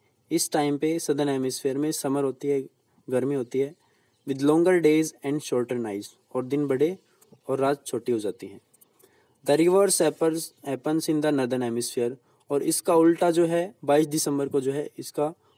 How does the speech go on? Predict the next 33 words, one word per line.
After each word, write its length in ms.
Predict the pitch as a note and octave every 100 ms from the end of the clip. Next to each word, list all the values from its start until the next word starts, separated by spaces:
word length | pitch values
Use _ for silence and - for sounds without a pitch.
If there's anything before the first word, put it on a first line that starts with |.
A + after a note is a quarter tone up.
| -
उल्टा 240 | C#3+ C#3+ D#3+
northern 280 | C#3 C3
hemisphere 460 | C3 A#2 A#2 - B2+
में 120 | B2+
होता 220 | A#2 A#2+
है, 80 | A#2+
वहाँ 180 | B2 A#2+
पे 260 | D3 E3 - _ _ _ _ C3
जो 120 | C#3+
है 80 | C#3+
रात 320 | C#3 D#3 D#3 _
जो 80 | D3
है 120 | C#3+
बड़ी 240 | C#3 B2+ D3+
होती 280 | D3 - C#3
हैं 80 |
और 80 | C#3+
दिन 200 | B2+ D#3
छोटे 300 | D#3 A2 G#2
होते 260 | G#2 - G2
हैं। 120 | - _ _ _ _ _ _ _ _ _ -
Do 60 | D3
you 180 | G3 G3+
know 300 | G3 G3 E3+
that 120 | E3+ - E3
Christmas 520 | E3+ F3+ F#3 F#3 -
is 180 | D#3+ -
celebrated 520 | D#3 D#3 D3+ D3+ E3
in 120 | D#3+ D#3
Australia 540 | C3 - D3+ D3+ D3+
in 60 | D#3 C3
summer 180 | B2+
season? 360 | C3 C3 C3